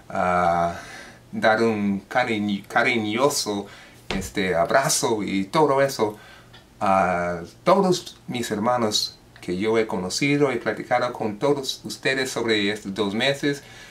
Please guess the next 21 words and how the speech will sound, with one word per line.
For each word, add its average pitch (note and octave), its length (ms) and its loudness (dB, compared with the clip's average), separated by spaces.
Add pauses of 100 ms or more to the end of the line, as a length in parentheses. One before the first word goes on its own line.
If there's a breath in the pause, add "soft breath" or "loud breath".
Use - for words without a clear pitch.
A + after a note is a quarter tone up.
(260 loud breath)
Pastor G#2+ 360 -2
Dennis B2+ 540 -2
y G2+ 180 -4
Joyce A#2 300 -2
Blas, C#3 680 2 (420 loud breath)
gloria A2 300 2
a - 20 0
Dios, A2 320 2
Pastor G2 460 -2
Marcos A#2+ 720 -2
Gaitán B2+ 580 2
y A#2 60 -2
su - 160 -6
esposa, D#3 800 2 (420 loud breath)
y E2+ 380 -4
Pastor F#2+ 460 0
Jos-, - 540 -4
ah, F2 540 -2
Jacinto C#3+ 800 2
y G#2 140 2
Sonia, E3 680 0